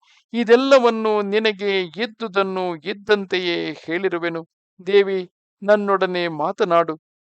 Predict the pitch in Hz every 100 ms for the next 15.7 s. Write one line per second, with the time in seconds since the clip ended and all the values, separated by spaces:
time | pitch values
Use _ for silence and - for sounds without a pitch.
0 | - 196 202 190 180 156 156 208 220 180
1 | 165 143 135 202 180 170 151 _ _ _
2 | - 202 247 262 262 269 269 269 262 247
3 | 233 233 220 202 185 240 247 226 208 202
4 | 196 - 190 175 _ _ - 226 262 233
5 | 208 196 190 185 180 165 220 233 190 180
6 | 180 180 175 170 170 147 208 208 220 196
7 | 175 170 160 165 208 208 185 170 160 160
8 | 156 143 170 240 240 240 262 247 226 208
9 | 185 185 180 160 190 190 170 165 160 -
10 | 160 170 - _ _ - - - _ -
11 | 254 247 240 226 - 220 226 - 247 180
12 | 208 233 226 220 220 208 208 202 185 220
13 | - 240 214 202 196 190 190 190 185 175
14 | 185 220 220 196 190 190 - - 180 240
15 | 220 185 185 180 175 175